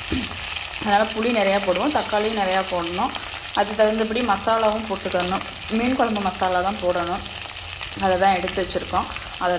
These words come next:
தான் போ-, இப்போ வந்து புள்ளி திருக்க தான் வாங்கியிருக்கோம். இவ்வளோ மீன் எடுத்திருக்கோம். இதுக்கு வந்து எவ்வளோ புளி? அது வந்து ஒரு முக்கால் கிலோ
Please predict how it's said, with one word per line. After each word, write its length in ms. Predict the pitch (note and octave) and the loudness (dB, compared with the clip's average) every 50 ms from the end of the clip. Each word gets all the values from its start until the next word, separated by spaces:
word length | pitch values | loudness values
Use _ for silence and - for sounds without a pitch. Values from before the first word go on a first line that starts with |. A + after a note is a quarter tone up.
| F3 F#3+ | 0 0
தான் 120 | F#3+ F#3+ - | -2 -2 -2
போ-, 120 | F3 E3 E3+ - - - - - - - - - - - - - - | -2 -4 -4 -6 -10 -14 -14 -14 -14 -14 -14 -14 -16 -16 -14 -14 -6
இப்போ 140 | - G3+ G#3 G#3 | -2 0 2 2
வந்து 160 | G#3+ A3 C4 C#4+ C4+ - - - | 4 6 6 6 4 2 -4 -4
புள்ளி 240 | A#3+ A#3+ B3 C4 D4 C4+ C#4 | -4 -2 0 0 0 0 0
திருக்க 260 | A3+ - - G3+ F#3+ G3+ | -2 -2 0 0 0 0
தான் 120 | G#3+ G#3 F#3+ | 0 0 -2
வாங்கியிருக்கோம். 420 | F3+ F3+ F3+ F3+ F3 - F#3+ F#3 F3+ | -2 -4 -4 -4 -4 -4 -4 -4 -2
இவ்வளோ 200 | F#3+ G3 F#3+ G3 G3 | -2 -2 -2 -2 -2
மீன் 200 | G#3 G#3+ A3 G#3+ | 0 0 0 0
எடுத்திருக்கோம். 560 | A3 - - - - - - F3 F3 G3 - - - - - - - - G3+ G#3+ | 0 -2 -4 -6 -8 -6 -4 -2 -2 -2 -2 -6 -10 -14 -16 -16 -10 -4 -2 -2
இதுக்கு 280 | G#3+ G#3+ A3+ A3 A3 G#3 G3 F#3+ | -2 -2 -2 -2 -2 -2 -2 -2
வந்து 260 | F#3+ G3+ G#3 A3 C#4 F4+ A4 - C4+ G#3+ G3+ | -2 0 2 2 2 2 0 -2 -2 -2 -2
எவ்வளோ 200 | G3+ G#3+ A3 A3 A3 | 0 0 -2 -2 -2
புளி? 140 | F#3+ G3 G3 - - - - - - - - - - - - - - - - - - G#3+ G3+ | -4 -4 -6 -6 -10 -14 -16 -18 -18 -16 -16 -16 -16 -18 -18 -18 -16 -14 -12 -6 -2 0 2
அது 100 | G3+ G3+ G3+ | 2 2 2
வந்து 180 | G3+ G#3+ A#3 - G#3 A3 G#3 | 2 2 0 2 2 4 4
ஒரு 160 | F#3+ F#3+ F#3+ F#3 F#3 F#3 F#3 F#3 F#3 G3 G#3 G3+ - - - - - - - - G3+ G3+ | 4 4 4 6 6 4 4 4 2 0 -2 -4 -10 -14 -16 -16 -16 -16 -14 -10 -10 -10
முக்கால் 380 | G3+ - - A3 A3 G#3+ G#3+ G#3+ | -6 -2 2 2 2 2 0 0
கிலோ 140 | A3 A#3+ | 0 0